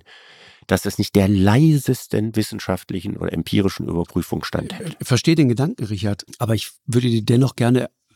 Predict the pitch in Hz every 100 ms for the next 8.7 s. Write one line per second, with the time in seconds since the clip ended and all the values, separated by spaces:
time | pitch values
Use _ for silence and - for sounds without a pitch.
0 | _ _ 127 117 - 143 160 - - 113
1 | - 107 101 131 254 107 - 117 107 104
2 | 104 104 107 104 101 107 120 - - 117
3 | 120 110 98 120 - 117 117 110 - 135
4 | 110 131 220 202 151 123 117 - 120 170
5 | 165 123 117 139 127 - 139 147 117 -
6 | 117 110 113 135 131 113 123 - 120 123
7 | 139 147 127 127 123 123 147 139 135 147
8 | - - - _ 117 95